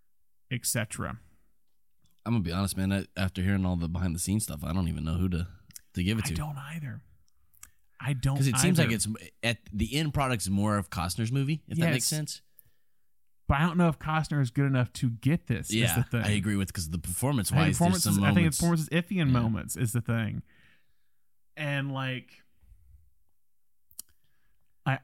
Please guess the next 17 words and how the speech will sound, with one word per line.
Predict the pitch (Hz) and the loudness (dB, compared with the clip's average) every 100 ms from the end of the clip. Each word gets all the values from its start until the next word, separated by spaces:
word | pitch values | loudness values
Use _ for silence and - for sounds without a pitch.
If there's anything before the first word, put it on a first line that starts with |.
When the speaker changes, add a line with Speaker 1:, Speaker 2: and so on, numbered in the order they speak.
| - | -2
Speaker 1:
almost | 139 156 175 175 - | 0 2 2 2 0
wonder, | 117 117 120 123 113 113 113 113 113 - _ _ | 2 4 4 4 2 2 0 -4 -6 -12 _ _
there's | 139 131 | 0 0
a | |
few | 127 190 196 | 0 0 0
people | - 151 - | 2 2 0
that | 107 | -2
come | - 117 | 2 4
to | |
mind. | 110 101 - - - _ _ _ _ - | 2 0 -8 -14 -20 _ _ _ _ -12
Do | - | -4
you | 117 110 | -2 0
give | 127 143 | 0 0
it | |
to | 156 | -4
Dennis | 131 135 131 - | -2 0 0 -2
Gassner, | 127 120 120 120 113 | -4 -4 -6 -8 -10